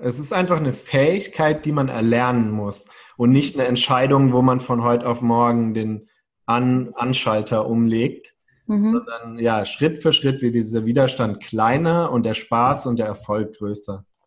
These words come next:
Speaker 2: Hm. Ich sag halt immer, man, man merkt das, oder man merkt grad zu Weihnachten oder so,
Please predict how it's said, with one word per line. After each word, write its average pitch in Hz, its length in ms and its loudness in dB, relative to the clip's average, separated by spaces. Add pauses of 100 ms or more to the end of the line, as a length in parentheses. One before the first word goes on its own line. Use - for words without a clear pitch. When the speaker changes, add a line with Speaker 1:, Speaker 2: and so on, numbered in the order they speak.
(160)
Speaker 2:
Hm. 190 300 -6 (880)
Ich 196 140 -8
sag 214 160 2
halt 240 140 2
immer, 233 340 2
man, 220 280 0
man 220 180 4
merkt 190 260 4
das, - 280 -4
oder 196 160 4
man 202 160 4
merkt 202 200 2
grad 226 180 -2
zu 202 140 0
Weihnachten 208 480 4
oder 208 120 0
so, 226 360 0